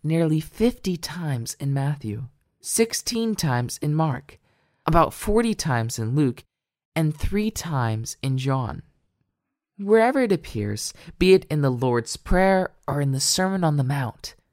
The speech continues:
or in his other preaching and parables,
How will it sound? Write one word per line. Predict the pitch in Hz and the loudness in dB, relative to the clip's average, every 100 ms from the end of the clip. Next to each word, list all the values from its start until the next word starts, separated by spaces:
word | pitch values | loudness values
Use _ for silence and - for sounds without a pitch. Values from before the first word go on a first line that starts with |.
| _ _ - | _ _ 0
or | 175 190 | 4 4
in | |
his | 175 160 - | 2 0 2
other | 196 202 | 4 2
preaching | - 156 127 - 143 143 - | 0 -2 -2 0 -2 -2 -2
and | 156 | 0
parables, | - 202 180 147 - - - - | 0 0 0 0 -2 -10 -12 -16